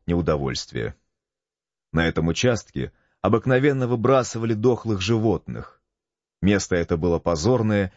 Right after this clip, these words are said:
и недостойное для погребения останков человека, созданного по образу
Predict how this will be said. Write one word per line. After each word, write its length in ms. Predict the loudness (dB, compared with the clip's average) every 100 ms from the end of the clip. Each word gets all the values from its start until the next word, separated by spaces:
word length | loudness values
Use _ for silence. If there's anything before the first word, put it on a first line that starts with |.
| _
и 80 | 0
недостойное 800 | 2 2 2 0 0 2 2 -2
для 160 | -2 -2
погребения 680 | 0 0 2 2 2 0 -2
останков 640 | -4 -2 -2 -2 -4 -8
человека, 640 | -2 0 2 2 0 -4 -4 _ _
созданного 640 | -2 2 2 2 0 0
по 120 | 0 2
образу 540 | 2 0 -4 -4